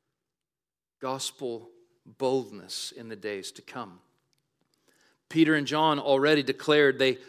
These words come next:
could not and would not stop talking about Jesus. But there wasn't an ounce of bravado in their tone. They understood that the only way they could say that was because the Spirit of Christ was in them,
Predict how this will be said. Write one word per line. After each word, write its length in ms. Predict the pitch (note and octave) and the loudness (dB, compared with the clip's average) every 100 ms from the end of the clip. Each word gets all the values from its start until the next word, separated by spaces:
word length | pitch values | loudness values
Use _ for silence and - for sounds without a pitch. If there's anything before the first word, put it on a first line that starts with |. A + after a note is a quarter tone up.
| - | -14
could 360 | - - F#3 D#3+ | -8 2 4 4
not 340 | D3 B2+ B2 - | 2 0 -2 -4
and 220 | C3 B2 - _ | -4 -6 -12 _
would 440 | A2+ B2+ F3 G3 D3+ | -12 6 12 12 10
not 360 | C#3 C3 B2+ | 0 0 -2
stop 380 | - D3 C#3 - | 0 4 4 2
talking 400 | D#3 C#3 D3 C3+ | 0 0 -2 -4
about 280 | C3+ C3 B2+ | -2 -4 -2
Jesus. 640 | C#3 E3 A#2 F#2+ - - _ _ _ _ _ _ | 0 0 0 -8 -10 -10 _ _ _ _ _ _
But 80 | - | -4
there 100 | E3 | 0
wasn't 360 | F3 A#3 A#3+ D#3+ | 2 2 -2 -6
an 120 | D3+ - | -6 0
ounce 320 | F#3 G3+ F#3 | 2 2 -2
of 280 | C#3 B2 A2 | -8 -8 -4
bravado 800 | C3+ B2 A#2 C3 F3+ F#3 A2+ A2 | -4 -4 0 2 2 0 -4 -4
in 160 | C3+ | -6
their 140 | B2+ A2+ | -6 -10
tone. 580 | - - D#3 A#2 C#3 D#3 _ _ _ _ _ | -14 -8 -6 -6 -12 -20 _ _ _ _ _
They 160 | - F#3+ | 0 2
understood 800 | F#3+ G3+ G#3+ - - G3+ G3 C#3 | 4 4 4 2 6 8 8 4
that 180 | C#3+ - - _ _ | -4 -6 -18 _ _
the 100 | C#3 | 2
only 160 | F#3 G#3+ | 6 12
way 160 | G3+ | 12
they 120 | G3 G3 | 12 8
could 160 | F3+ | 4
say 280 | - G#3 G#3 | 2 8 10
that 260 | F#3 D3+ D#3+ | 10 8 4
was 140 | D3 | -2
because 300 | D#3 F3+ E3+ | -2 0 0
the 100 | D#3 | 0
Spirit 600 | - - - G3+ A#3 C4+ | 0 -2 0 4 6 6
of 120 | - | 4
Christ 520 | - - G#3 G#3 F3 | 0 4 6 6 4
was 200 | D#3+ C#3 | -2 2
in 160 | F3 F3+ | 2 2
them, 200 | C3+ | -4